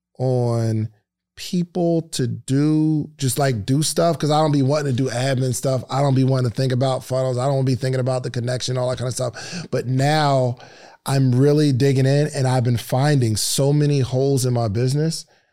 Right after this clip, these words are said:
because I've actually had to do the stuff and get in it. So now I know how to, um, more properly hire for what I'm looking for.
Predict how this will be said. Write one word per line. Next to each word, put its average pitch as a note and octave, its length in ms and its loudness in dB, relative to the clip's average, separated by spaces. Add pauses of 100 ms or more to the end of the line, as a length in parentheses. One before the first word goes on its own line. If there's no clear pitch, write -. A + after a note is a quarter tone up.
(180)
because B2+ 480 0 (140)
I've B2 300 -2 (120)
actually B2+ 760 -2 (140)
had B2 360 -4
to A2+ 160 -4
do G#2 260 -2
the A2 140 -2
stuff G2 340 -6
and G2 160 -6
get A2+ 220 -8
in B2+ 180 -2
it. A2 180 -6 (300)
So B2+ 140 -2
now C3+ 400 2
I B2+ 160 -2
know C3 180 0
how B2 160 0
to, A2+ 400 -4
um, G#2+ 380 -4 (320)
more C3+ 180 0
properly B2+ 800 -4 (460)
hire A#2 420 -2
for - 200 -8
what A2 80 -2
I'm G#2 120 -2
looking G2+ 260 -4
for. G2+ 420 -12